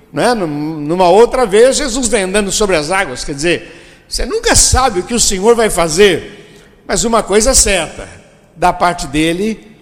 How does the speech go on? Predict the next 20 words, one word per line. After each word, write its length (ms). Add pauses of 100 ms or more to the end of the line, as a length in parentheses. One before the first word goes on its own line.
vem 800 (140)
milagres. 1040 (340)
Você 140
não 140
tem 180
ideia 300
do 100
que 100
ele 120
vai 120
fazer, 480 (540)
mas 200
uma 160
coisa 260
é 20
certa: 540 (360)
da 200
parte 400
dele 480 (260)
sempre 960